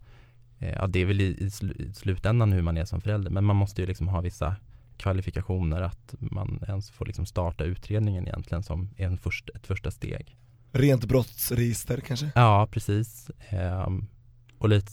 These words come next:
Speaker 1: ja, men det var väl det som var den första, tror jag, just brottsregistret.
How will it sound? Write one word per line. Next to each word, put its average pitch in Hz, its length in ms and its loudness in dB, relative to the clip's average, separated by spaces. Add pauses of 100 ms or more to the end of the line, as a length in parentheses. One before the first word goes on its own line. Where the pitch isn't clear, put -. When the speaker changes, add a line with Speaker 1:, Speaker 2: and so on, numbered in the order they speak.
Speaker 1:
ja, 113 180 6
men 110 280 4
det 110 80 2
var 113 100 6
väl 113 100 2
det 120 160 4
som 110 120 2
var 92 100 4
den 87 80 2
första, - 340 -2
tror - 180 -4
jag, - 100 -4
just - 200 -6
brottsregistret. - 640 -6